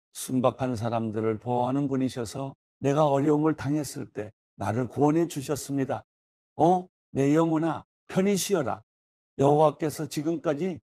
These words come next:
내게 관대하셨도다. 어, 여호와여, 주께서 내 영혼을 죽음에서 건져주시고 내 눈에서 눈물을 거둬주시며 내 발이 넘어지지 않게 하시어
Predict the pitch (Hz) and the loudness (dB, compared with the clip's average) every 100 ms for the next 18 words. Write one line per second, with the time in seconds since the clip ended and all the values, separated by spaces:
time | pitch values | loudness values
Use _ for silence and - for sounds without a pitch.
0 | - 127 139 151 135 139 147 139 120 120 | -6 -2 2 2 0 -2 0 -2 -4 -8
1 | - 107 107 - _ _ _ _ - 156 | -10 -10 -10 -12 _ _ _ _ 0 2
2 | 196 214 214 _ _ 139 143 160 180 175 | 4 0 -4 _ _ 2 4 4 2 0
3 | 113 - _ _ - 123 151 143 147 135 | -6 -12 _ _ -16 -4 -2 0 0 2
4 | 147 147 143 143 165 151 151 147 143 135 | 2 4 4 4 2 0 -2 0 0 -2
5 | 131 - 117 120 135 - 104 120 101 135 | -6 -6 -4 -2 -4 -6 -12 -10 -6 -6
6 | 180 _ _ 135 147 170 185 175 175 156 | -8 _ _ -2 2 2 2 0 -2 -2
7 | 170 170 175 180 131 123 113 110 - 107 | -2 -2 -2 -4 -6 -6 -6 -10 -12 -12
8 | 107 - _ _ 123 143 135 143 170 160 | -12 -14 _ _ 2 4 4 2 2 2
9 | 160 143 143 151 139 127 123 107 - 107 | 2 0 -4 -4 -4 -4 -8 -10 -10 -14